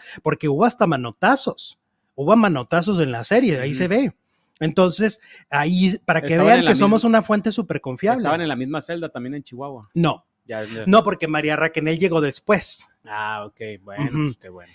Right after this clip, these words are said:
Speaker 1: Y cada una tenía una celda, por lo que se ve en la, en la bioserie, cada una tenía una celda.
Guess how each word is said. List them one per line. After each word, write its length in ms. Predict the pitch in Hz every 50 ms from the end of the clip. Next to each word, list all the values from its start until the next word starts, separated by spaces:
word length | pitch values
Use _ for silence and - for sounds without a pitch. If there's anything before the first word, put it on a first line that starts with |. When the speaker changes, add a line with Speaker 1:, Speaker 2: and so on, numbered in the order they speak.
| -
Speaker 1:
Y 80 | 170 165
cada 280 | 165 175 165 180 185
una 200 | 180 175 185 202
tenía 240 | 196 175 151 147 135
una 160 | 139 139 135
celda, 400 | 127 - 175 180 175 156 131 123
por 180 | - - 143 131
lo 160 | 135 131 127
que 160 | - - 127
se 200 | - - 135 131
ve 240 | 131 139 151 165 175
en 100 | 190 196
la, 440 | 185 165 147 139 131 123 117 110 113 - _ _ -
en 180 | - 139 139 135
la 460 | 127 127 127 123 120 117 113 113 - _
bioserie, 640 | 139 135 127 120 - 156 151 151 170 196 247 240 _ _ _ _ _ _ _ _
cada 260 | 180 165 156 170 175
una 220 | 165 160 170 -
tenía 240 | - 143 135 131 131
una 180 | 131 131 131 127
celda. 460 | - - 175 175 156 120 - 107